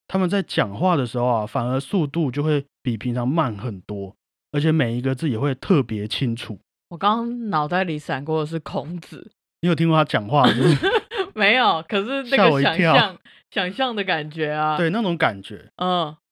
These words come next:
Speaker 1: 会有一种，今天我们一起让台湾，啊，大家自己回忆一下。
Speaker 2: 你在学苏贞昌吗？
Speaker 1: 没有，没有。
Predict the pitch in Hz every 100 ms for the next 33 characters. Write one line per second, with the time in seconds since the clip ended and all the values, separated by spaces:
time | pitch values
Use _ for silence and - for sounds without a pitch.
0 | _ 202 165 165 123 98 _ _ _ -
1 | 156 151 165 139 131 - _ _ _ _
2 | _ _ 131 123 135 156 214 190 120 -
3 | 107 - _ _ _ _ _ _ _ _
4 | - 160 139 - - - 143 185 214 214
5 | 226 208 _ _ _ _ _ _ _ _
6 | _ _ 123 127 131 175 180 214 147 143
7 | 139 175 123 110 139 104 - 190 233 240
8 | 196 208 202 196 196 208 170 180 165 135
9 | 143 147 131